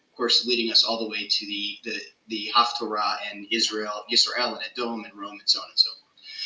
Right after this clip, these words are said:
So in a way that's hard to miss, Isaac's narrative is sandwiched between two much more compelling stories, one of his father and one of his son. So what do we know about Isaac,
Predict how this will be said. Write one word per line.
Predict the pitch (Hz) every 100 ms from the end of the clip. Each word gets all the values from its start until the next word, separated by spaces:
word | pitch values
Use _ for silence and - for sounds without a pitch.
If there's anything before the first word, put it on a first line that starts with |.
| -
So | - 175
in | 175
a | 175
way | 226 247
that's | 208 -
hard | - 185 190 -
to | 156
miss, | 131 147 120 - - - - - _ _ _ _ _ _ _
Isaac's | - 339 370 - -
narrative | 180 - - - - - -
is | 359 - -
sandwiched | 202 269 - - - - - - _ _ -
between | - - 170 170 -
two | 220 214
much | 175 175 185 - 175
more | 170 -
compelling | 151 147 - 180 170 170
stories, | 165 - - 113 - - - - - - _ 107
one | 135 165
of | -
his | 147 -
father | 120 - 208 240 262 - _ _ _
and | 120 123 110
one | 113
of | 113
his | 113 104 -
son. | - - _ _ _ _ _ _ _ _ _ _ _
So | - 220 214 - 202
what | 294
do | 269
we | 233
know | 208 202
about | 160 135
Isaac, | - - -